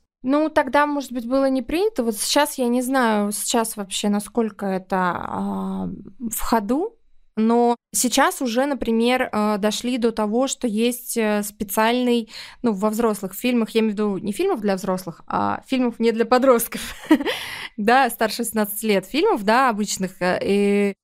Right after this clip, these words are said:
появились, э, м, э, кураторы сексуальных сцен, кураторы постельных сцен они называются.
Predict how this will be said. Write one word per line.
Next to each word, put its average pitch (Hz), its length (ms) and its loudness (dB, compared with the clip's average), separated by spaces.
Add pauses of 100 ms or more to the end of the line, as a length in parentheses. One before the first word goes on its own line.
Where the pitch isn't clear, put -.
(200)
появились, 277 640 2
э, 240 60 2
м, 220 400 4 (160)
э, 208 480 2
кураторы 240 680 2
сексуальных 226 580 0
сцен, 190 340 -2
кураторы 226 400 0
постельных 220 580 -2
сцен 202 340 -2
они 185 160 -2
называются. 240 1120 0